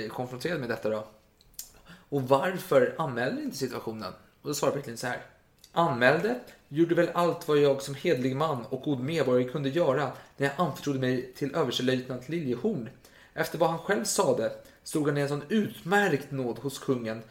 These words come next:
att han kunde gå in till honom när, när han ville. Jag hade ju inte den minsta anledning att misstänka Liljehorn, som jag trodde var en ängel och fader Abraham själv. <laughs> För resten kunde jag inte av min ålder och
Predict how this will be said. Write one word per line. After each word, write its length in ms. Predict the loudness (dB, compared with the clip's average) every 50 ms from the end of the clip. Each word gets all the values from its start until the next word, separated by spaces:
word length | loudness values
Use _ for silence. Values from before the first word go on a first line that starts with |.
| -20 -20 -20 -8 _
att 160 | -6 -4 -2
han 120 | -4 -2
kunde 180 | -2 -2 0 2
gå 100 | 2 2
in 160 | 2 0 0
till 100 | 0 0
honom 200 | 0 0 0 0
när, 460 | 0 2 0 0 -2 -4 -8 -12 -14 -8
när 180 | -4 -2 0 0
han 120 | 0 0
ville. 320 | 0 0 0 0 0 0 -2 -4 -10 -16 -20 -20 -20 -20 -20 -20 -12 _
Jag 80 | -4 2
hade 220 | 2 4 4 4
ju 60 | 2 0
inte 200 | 0 0 0 0
den 140 | -2 0
minsta 320 | -2 -2 -2 -2 -4 -4 -2
anledning 500 | 0 0 2 2 0 0 -2 -4 -8 -8 -8
att 160 | -8 -8 -4
misstänka 500 | -4 -4 -4 -2 -4 -4 -4 -2 -2 -2
Liljehorn, 460 | -2 0 0 0 -2 -2 -6 -8 -10 -12 -16 -20 -20 -20 _
som 160 | _ -4 0 0
jag 100 | 0 0
trodde 200 | 0 0 0 2
var 80 | 2
en 100 | 2 0 2
ängel 400 | 0 0 0 0 0 0 0 0
och 120 | 0 -2 -2
fader 480 | 0 0 0 2 2 0 2 2 2
Abraham 280 | 2 2 2 0 0 -2
själv. 360 | 0 2 2 2 2 2 2 2
<laughs> 1200 | 2 2 4 4 4 4 2 2 0 0 -2 -4 -6 -10 -12 -14 -6 -6 -6 2 2 2 2 4
För 80 | 4 10
resten 320 | 10 10 10 10 6 4
kunde 240 | 8 8 8 10 10
jag 160 | 10 10 8
inte 200 | 6 4 6 6
av 80 | 6 6
min 120 | 6 4 8
ålder 420 | 10 10 10 10 10 8 8 8 8 8
och 60 | 4